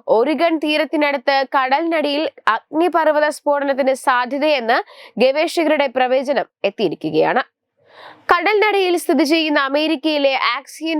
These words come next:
സീമോണ്ട് അഗ്നിപർവ്വതം പൊട്ടിത്തെറിക്കുമെന്ന പ്രവചനമാണ് ഇവർ മുന്നോട്ട് വയ്ക്കുന്നത്.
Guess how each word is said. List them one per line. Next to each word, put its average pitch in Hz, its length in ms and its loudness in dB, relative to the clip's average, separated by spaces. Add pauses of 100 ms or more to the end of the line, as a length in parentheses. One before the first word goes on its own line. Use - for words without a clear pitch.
(120)
സീമോണ്ട് 277 460 0
അഗ്നിപർവ്വതം 247 720 -2 (380)
പൊട്ടിത്തെറിക്കുമെന്ന 285 880 0
പ്രവചനമാണ് 254 680 -2 (100)
ഇവർ 214 140 0 (120)
മുന്നോട്ട് 226 380 -2
വയ്ക്കുന്നത്. 170 380 -2